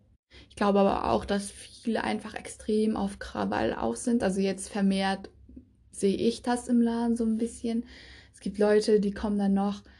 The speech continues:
zu meinen Kollegen, habe ich letztens erst gesehen, der hat sich dreißig Minuten lang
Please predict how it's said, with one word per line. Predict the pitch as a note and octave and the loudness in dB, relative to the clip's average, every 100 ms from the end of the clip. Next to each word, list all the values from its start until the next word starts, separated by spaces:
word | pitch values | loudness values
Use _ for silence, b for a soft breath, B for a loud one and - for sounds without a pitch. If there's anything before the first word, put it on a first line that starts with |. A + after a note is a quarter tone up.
| b - | b -10
zu | - G#3 G3+ G3 | 2 4 4 2
meinen | G3+ G3 | 0 -2
Kollegen, | - G3 G#3 G#3+ | 0 2 4 2
habe | G3 | -4
ich | G3 | -4
letztens | G3 G#3+ | -8 -8
erst | F#3+ | -8
gesehen, | F#3+ G3+ G3+ G3 | -2 2 0 0
der | F#3+ | -4
hat | G3 G3 | -4 -4
sich | G3+ | -10
dreißig | - G#3 A3 A3 A#3 - | -4 0 0 0 -2 -2
Minuten | G#3+ A3+ - | 2 0 0
lang | G3 F#3 G3+ | 0 0 0